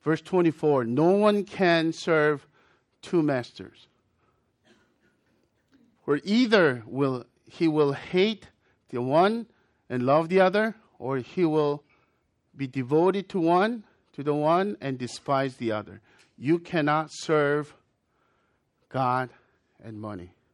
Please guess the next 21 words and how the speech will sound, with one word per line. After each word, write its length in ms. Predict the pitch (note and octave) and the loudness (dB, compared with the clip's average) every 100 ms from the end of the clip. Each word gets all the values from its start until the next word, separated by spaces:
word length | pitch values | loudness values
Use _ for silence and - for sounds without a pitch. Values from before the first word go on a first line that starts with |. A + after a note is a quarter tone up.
| _ - _ _ | _ -20 _ _
Sometimes 460 | G#3+ A#3 A#3+ B3+ | -6 -2 0 0
when 180 | F#3+ G3 | 2 2
we 140 | G3 G3+ | 2 2
read 300 | F#3 F#3+ F3 | 0 -2 -4
a 40 | |
simple 440 | - G#3 G#3 G3+ | -4 -2 -2 -2
sentence 360 | F3+ F3+ F3+ F3 | -2 -2 -2 -2
like 220 | E3+ E3 | -2 -2
this, 300 | F3+ F3 - _ _ _ _ _ _ _ _ | -4 -6 -8 _ _ _ _ _ _ _ _
we 140 | C3+ | -4
sometimes 500 | D3+ - E3 E3 D3 B2 | -4 -2 -4 -2 -4 0
read 240 | C#3+ D3+ | 0 2
into, 340 | D3+ C#3+ E3+ - | -2 -4 -6 -4
"It's 240 | D3 - | -8 0
not 240 | D3 C#3 | 0 0
wise 480 | - B2 C#3+ D3+ D#3 | 0 0 2 2 -2
to 140 | - E3+ | -8 -8
love, 580 | B2 B2+ C3+ C3+ B2 A2+ _ _ _ _ _ _ _ | -2 2 2 2 0 -10 _ _ _ _ _ _ _
it's 220 | B2+ - | -16 -4
not 220 | E3 D#3+ C3 | 0 0 0
wise 520 | C3 C#3 C#3+ C#3+ | -2 0 -2 -6